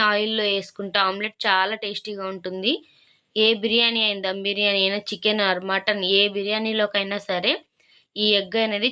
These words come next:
చాలా బాగుంటుంది. కొన్ని కొన్ని ఏరియాస్‌లో పొట్లం బిర్యానీ అని చేస్తారు కదా, ఆ పొట్లంకి యూజ్ చేసేది ఎగ్గేనమాట. నాకైతే ఒ-, ఒక హోటల్లో తిన్నాను, నాకు టేస్ట్ బాగా నచ్చింది. అలానే నా వీడియో నచ్చితే సబ్స్క్రైబ్ చేసుకోండి. Thank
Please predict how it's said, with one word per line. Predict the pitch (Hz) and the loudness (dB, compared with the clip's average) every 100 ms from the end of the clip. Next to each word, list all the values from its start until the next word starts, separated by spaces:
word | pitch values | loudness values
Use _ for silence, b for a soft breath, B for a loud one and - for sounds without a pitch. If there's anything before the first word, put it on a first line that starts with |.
| 254 | 2
చాలా | 208 196 208 | 2 2 0
బాగుంటుంది. | 202 190 190 180 190 214 320 B B B - | -2 -4 -4 -6 -4 -2 -4 B B B -2
కొన్ని | 233 226 | 2 4
కొన్ని | 226 226 | 4 4
ఏరియాస్‌లో | 214 220 254 - 247 | 4 4 2 0 -4
పొట్లం | 233 214 - 240 | 0 2 2 2
బిర్యానీ | 233 214 208 208 208 | 4 4 4 4 2
అని | 202 185 | 0 -2
చేస్తారు | 185 180 202 196 | -4 -2 0 0
కదా, | 185 220 | 0 0
ఆ | 240 190 | 2 0
పొట్లంకి | 202 196 - 226 233 226 - 240 | -2 -6 -6 -4 -4 -4 0 0
యూజ్ | 214 214 214 | 2 0 -2
చేసేది | - 202 196 196 214 | 0 0 0 0 2
ఎగ్గేనమాట. | 190 165 202 202 190 170 165 160 294 b b b b b | 0 0 -4 -2 -4 -4 -4 -6 -8 b b b b b
నాకైతే | - 196 196 185 190 190 254 | -6 0 0 2 0 0 0
ఒ-, | 233 196 196 | 0 0 -2
ఒక | 190 190 | -2 0
హోటల్లో | 196 208 233 240 226 | 0 2 4 4 2
తిన్నాను, | 190 185 185 185 240 | -2 -2 -2 -2 0
నాకు | 226 180 - | 0 -2 -2
టేస్ట్ | 202 202 196 | -2 -2 -2
బాగా | 190 180 190 208 | 2 2 0 -4
నచ్చింది. | 185 - 185 185 311 302 B B B | -6 -8 -10 -6 -8 -10 B B B
అలానే | - 208 220 233 | -4 -2 0 0
నా | 220 202 | -2 0
వీడియో | 208 220 226 | -2 0 0
నచ్చితే | 196 196 - 220 214 - | -2 -6 -8 -8 -8 -10
సబ్స్క్రైబ్ | - 202 196 226 214 | -6 -6 -4 -4 -4
చేసుకోండి. | - 190 - 196 190 202 - | -6 -8 -8 -8 -8 -8 -6
Thank | 208 | -6